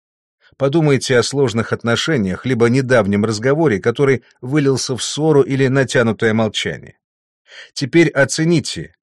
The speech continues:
как могли бы помочь идеи, изложенные ниже. Составьте мысленный чек-лист мудрой речи.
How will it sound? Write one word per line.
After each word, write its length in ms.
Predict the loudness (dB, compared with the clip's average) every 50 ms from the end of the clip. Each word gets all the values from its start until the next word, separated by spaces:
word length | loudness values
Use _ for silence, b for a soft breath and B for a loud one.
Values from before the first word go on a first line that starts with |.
| _ _
как 220 | -2 -2 -2 0
могли 300 | 0 0 0 0 0 0
бы 160 | 0 0 -2 0
помочь 480 | 0 0 2 2 2 0 0 -2 -4 -6
идеи, 560 | -6 -6 -6 -2 2 2 4 4 2 0 -2 -4
изложенные 840 | -6 -6 -4 -4 -2 -2 0 0 0 0 0 0 0 2 2 2
ниже. 500 | 2 2 0 0 -2 -6 -10 -14 -18 -20 _ _ _ _ _ _ _ _ _ _ _ _ _ _ _ _ _ _ _ _ B B B B B B B
Составьте 800 | -6 -4 -2 -2 -2 0 2 2 2 2 0 -4 -4 -2 -2 0
мысленный 720 | 2 4 4 4 2 2 0 0 2 2 2 2 0 0
чек-лист 880 | -2 -2 0 0 0 0 0 0 0 0 0 -2 -4 -6 -12 -16 -14 _
мудрой 500 | -4 -2 0 0 0 0 2 2 2 2
речи. 460 | 2 0 0 -2 -4 -6 -8 -8 -12